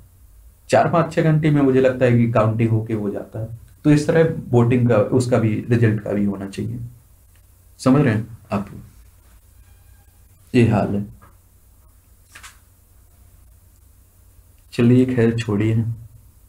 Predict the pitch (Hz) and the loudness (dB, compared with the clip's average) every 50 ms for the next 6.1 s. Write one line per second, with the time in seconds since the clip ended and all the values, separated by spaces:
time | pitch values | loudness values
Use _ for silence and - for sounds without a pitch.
0 | _ - _ - - _ _ _ - - _ _ - - _ - _ _ - - | _ -20 _ -20 -20 _ _ _ -20 -20 _ _ -20 -20 _ -20 _ _ -20 -20
1 | _ _ _ _ _ _ _ - _ _ _ _ _ - _ - - - _ - | _ _ _ _ _ _ _ -20 _ _ _ _ _ -20 _ -20 -20 -20 _ -20
2 | - - _ _ _ - _ _ - _ - - - - - - 117 123 156 156 | -20 -20 _ _ _ -20 _ _ -20 _ -20 -20 -20 -16 -4 -2 0 2 2 2
3 | 139 147 - 151 170 - 175 180 180 185 - - - - _ - 117 - 147 151 | 2 2 2 2 0 2 2 0 0 0 -4 -8 -20 -20 _ -8 -4 0 2 2
4 | 156 151 - - - _ - 127 123 120 123 120 120 160 170 - 135 123 123 - | 2 0 -2 -8 -14 _ -2 0 0 2 0 0 0 -2 -2 0 0 -2 -2 -2
5 | 117 - 127 131 131 127 113 107 117 113 107 104 101 101 101 101 101 110 135 - | -4 0 2 2 4 4 4 2 2 2 2 2 0 0 0 -2 -2 -4 -4 -6
6 | - | -8